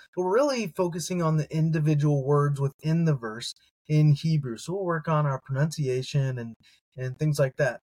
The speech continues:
So let's get to Jonah one three. If you're watching, I'll have it up on the screen here. If you're not, then I'll have, uh, you'll just be able to listen, which is fine too.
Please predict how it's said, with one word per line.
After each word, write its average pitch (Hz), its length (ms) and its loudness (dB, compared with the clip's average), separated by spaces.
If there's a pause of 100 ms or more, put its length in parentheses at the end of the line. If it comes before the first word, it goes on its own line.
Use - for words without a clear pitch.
(360)
So 202 320 2 (340)
let's - 200 0
get 196 440 -4
to 175 440 -2 (100)
Jonah 151 460 2 (160)
one 165 280 2
three. 131 380 -6 (640)
If 160 260 -8
you're 170 100 -2
watching, 180 360 0
I'll 151 60 0
have 170 180 -2
it 190 80 0
up 185 120 -2
on 175 140 -2
the 160 60 -2
screen 151 340 -2
here. 165 340 2
If 156 240 -8
you're 151 220 0
not, 175 460 2 (420)
then 160 580 4
I'll 147 200 0
have, 147 480 0
uh, 127 240 -2 (240)
you'll 165 160 -2
just 151 160 -6
be 190 60 0
able 175 120 2
to 185 80 0
listen, 151 400 -2
which 147 180 -8
is 156 120 -6
fine 151 260 0
too. - 220 -10